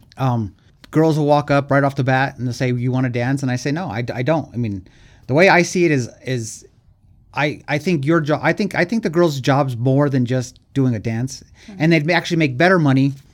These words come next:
Speaker 1: if they didn't do that. If they actually struck, uh, struck up conversations with people, they would make way more money. Um, for whatever crazy reason they, they, they ask for a dance, you say no, they walk away. And, and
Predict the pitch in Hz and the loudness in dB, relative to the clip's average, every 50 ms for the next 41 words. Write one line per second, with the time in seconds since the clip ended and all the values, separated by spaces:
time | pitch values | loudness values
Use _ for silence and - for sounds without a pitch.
0 | - - _ - - - 160 135 147 151 151 214 254 233 196 147 135 110 107 113 | -20 -20 _ -18 -10 -8 -4 -2 0 2 4 4 4 4 2 0 0 -2 -2 -4
1 | 120 - 170 196 208 202 - 190 156 135 - - _ - - - - 160 160 160 | 0 4 4 4 4 4 0 -4 -4 -4 -8 -16 _ -20 -20 -8 -4 -4 -4 -2
2 | - 156 143 131 - - 165 156 170 139 - 151 151 143 143 139 147 151 147 151 | -2 -4 -4 -4 -4 -4 -4 -4 -4 -6 -4 -4 -4 -4 -4 -4 -4 -6 -6 -8
3 | 160 156 156 151 170 165 - 170 165 - - _ _ _ _ _ _ _ _ - | -8 -8 -8 -6 -8 -8 -8 -10 -12 -12 -16 _ _ _ _ _ _ _ _ -2
4 | 156 165 170 175 143 139 151 151 151 131 131 - - - - 135 139 170 196 196 | 0 2 2 2 2 2 0 0 -2 -6 -12 -14 -16 -16 -14 -10 -6 -2 2 4
5 | 180 165 151 139 127 123 117 117 104 95 98 - - _ - - - _ _ _ | 4 4 4 2 2 0 -2 -4 -6 -8 -12 -16 -20 _ -20 -20 -20 _ _ _
6 | _ _ _ _ _ _ - - 135 135 135 135 139 135 143 156 180 175 175 175 | _ _ _ _ _ _ -6 -2 0 0 0 0 0 0 2 2 2 2 0 0
7 | - 180 170 160 160 160 143 151 156 147 151 147 147 139 135 131 123 117 - - | 0 0 2 2 0 0 0 0 0 0 0 0 0 2 0 0 -2 -4 -8 -14
8 | 139 - 139 131 131 120 113 113 - - 117 135 135 139 143 - - 147 135 123 | -12 -6 -4 -4 -2 -4 -6 -8 -8 -6 -4 -2 -2 -2 -2 -4 -4 -2 0 2
9 | 135 139 143 139 139 139 135 139 147 139 135 139 143 143 143 135 139 143 143 - | 2 2 0 0 -2 -4 -4 -2 0 2 2 2 2 2 0 0 0 -2 -2 -4
10 | 160 180 - - - 113 117 104 98 98 107 120 113 110 98 92 | -4 -6 -6 -8 -8 -8 -8 -8 -8 -8 -8 -8 -6 -6 -8 -10